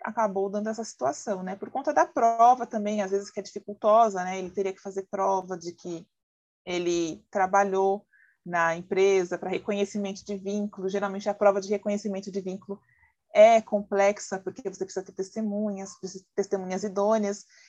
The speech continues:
e como vimos lá, ele tinha te-, tinham testemunhas pra fazer, apontar o dedo contra ele, não tinha ninguém ali pra protegê-lo, né, da, da, do absurdo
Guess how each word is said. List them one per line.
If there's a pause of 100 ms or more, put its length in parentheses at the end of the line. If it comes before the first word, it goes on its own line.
e
como
vimos
lá,
ele (520)
tinha
te-,
tinham
testemunhas
pra
fazer, (160)
apontar
o
dedo
contra
ele, (100)
não
tinha
ninguém
ali
pra
protegê-lo, (260)
né,
da,
da,
do
absurdo